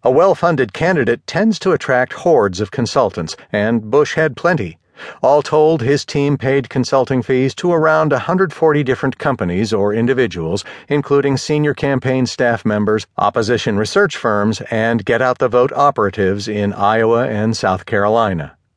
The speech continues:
Pizza, four thousand eight hundred thirty-seven dollars.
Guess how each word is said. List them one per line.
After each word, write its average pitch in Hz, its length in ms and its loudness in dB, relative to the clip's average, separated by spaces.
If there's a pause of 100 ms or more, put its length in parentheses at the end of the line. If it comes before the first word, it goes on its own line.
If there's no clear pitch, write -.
(840)
Pizza, - 540 -8 (480)
four 127 340 0
thousand 123 440 2
eight 120 180 0
hundred 123 340 -2
thirty-seven 110 640 0
dollars. 80 560 -2